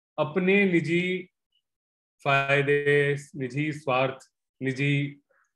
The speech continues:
जो घृणा है, द्वेष है, ये चीज खुद ब खुद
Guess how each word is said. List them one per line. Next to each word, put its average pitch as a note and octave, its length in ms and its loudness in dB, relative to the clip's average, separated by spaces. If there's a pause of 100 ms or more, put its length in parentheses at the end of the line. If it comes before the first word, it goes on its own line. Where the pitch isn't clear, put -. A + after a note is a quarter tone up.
(240)
जो C3 120 2
घृणा B2+ 400 0
है, B2 340 -4
द्वेष C#3+ 340 0
है, G#2 160 -12 (1000)
ये F3+ 200 4
चीज G#3 520 -4 (100)
खुद F#3 160 2
ब F3+ 200 2
खुद F3+ 300 0